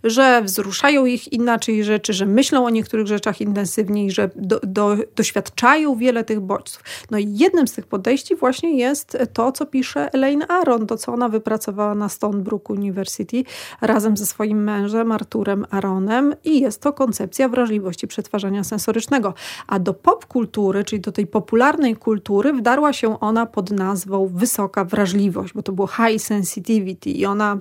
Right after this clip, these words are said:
też, e, początkowo, starając się eksplorować zagadnienie, wiedziała, że to nie jest to samo, co introwersja, wiedziała, że to nie jest to samo, co nieśmiałość. No ale jak nie to samo, to co? To może jakaś kombinacja różnych cech osobowości i temperamentu?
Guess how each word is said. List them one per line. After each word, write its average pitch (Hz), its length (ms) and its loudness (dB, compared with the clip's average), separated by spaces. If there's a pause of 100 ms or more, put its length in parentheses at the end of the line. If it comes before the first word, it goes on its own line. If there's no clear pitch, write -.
też, - 300 -4 (440)
e, 202 140 0
początkowo, 202 800 0 (300)
starając 208 340 0
się - 160 -4
eksplorować 214 1120 2
zagadnienie, 196 920 -2
wiedziała, 226 500 6
że 208 120 -4
to 214 120 -4
nie 226 160 4
jest 311 140 0
to 285 80 -2
samo, 233 320 2
co 220 120 -4
introwersja, 196 580 -4
wiedziała, 220 220 0
że 247 80 -2
to 247 100 -2
nie 240 260 4
jest 285 120 2
to 269 60 -2
samo, 233 340 2
co 226 120 -2
nieśmiałość. 214 520 -2
No 208 60 0
ale 214 100 4
jak 233 200 0
nie 247 240 6
to 254 120 2
samo, 285 380 2
to 269 120 0
co? - 420 2 (260)
To 196 100 -4
może 202 140 2
jakaś 233 240 0
kombinacja 254 760 6
różnych 202 320 -4
cech 196 220 -4
osobowości 185 520 -6
i - 20 -12
temperamentu? 202 600 -4